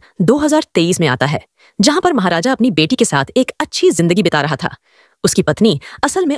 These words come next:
उस लरी वाले हादसे के अंदर खत्म हो गई थी, इसीलिए अब परिवार के अंदर बस महाराजा और उसकी बेटी ज्योति ही बचे हुए थे।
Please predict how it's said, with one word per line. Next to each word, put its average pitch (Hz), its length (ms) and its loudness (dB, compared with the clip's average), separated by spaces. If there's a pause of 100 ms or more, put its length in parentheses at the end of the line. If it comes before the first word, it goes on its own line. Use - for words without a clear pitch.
उस - 160 -4
लरी 190 300 2
वाले 175 180 2
हादसे 190 360 -2
के - 80 -6
अंदर 175 220 0
खत्म 202 300 -4
हो 143 100 -4
गई 127 120 -2
थी, - 220 -8 (320)
इसीलिए 185 440 2 (260)
अब 202 140 0 (100)
परिवार 175 360 0
के 180 120 0
अंदर 135 320 -4 (280)
बस 254 240 0
महाराजा 180 520 0 (200)
और 262 80 0
उसकी - 260 0
बेटी 196 280 2 (100)
ज्योति 214 320 2
ही 254 100 2
बचे 143 200 0
हुए 131 240 -2
थे। - 120 -4